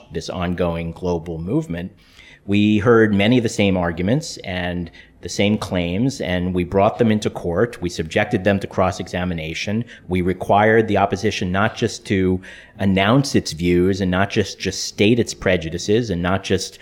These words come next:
run T V ads, but actually come into court with witnesses under oath and evidence.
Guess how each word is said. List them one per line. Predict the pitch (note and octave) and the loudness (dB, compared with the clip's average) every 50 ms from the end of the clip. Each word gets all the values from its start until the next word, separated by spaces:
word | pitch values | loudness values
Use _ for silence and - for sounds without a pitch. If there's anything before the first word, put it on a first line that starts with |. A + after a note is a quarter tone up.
| - - - | -20 -10 -2
run | F2 F#2+ F#2+ G#2 G#2 G2 | 0 2 4 4 4 2
T | - - G2+ | 2 0 0
V | F2 A#2 D3+ D3+ | 2 4 4 4
ads, | F#2+ F#2 F#2+ F#2+ - | 4 4 2 0 0
but | - G2+ | 0 0
actually | G2+ G#2+ - - - G#2+ | 0 0 0 -2 -6 -8
come | G2 - - A2 A2+ | -6 -2 0 0 2
into | A#2 A2 A2+ | 0 0 -2
court | - - - A#2 G#2+ A2 - | -4 0 2 4 4 4 2
with | F#2+ F#2 F#2 - | 0 -4 -2 0
witnesses | F#2+ A2+ - - A2 - - B2+ A2+ G#2 | -2 -2 -2 -2 -6 -4 -2 0 0 0
under | G#2 F#2 F2+ E2+ E2+ | 0 0 0 0 0
oath | D#2 G#2+ A2+ C#3+ E3+ - - - - - - - _ - | 2 4 6 4 4 2 -2 -16 -20 -20 -20 -20 _ -2
and | G2 G2 G2+ G2+ G2+ G2+ G2 | 2 2 4 4 4 2 0
evidence. | - - C#3+ D#3 - F#2+ F#2+ G2 A2 - - - | 0 2 2 4 4 4 2 2 0 -2 -6 -10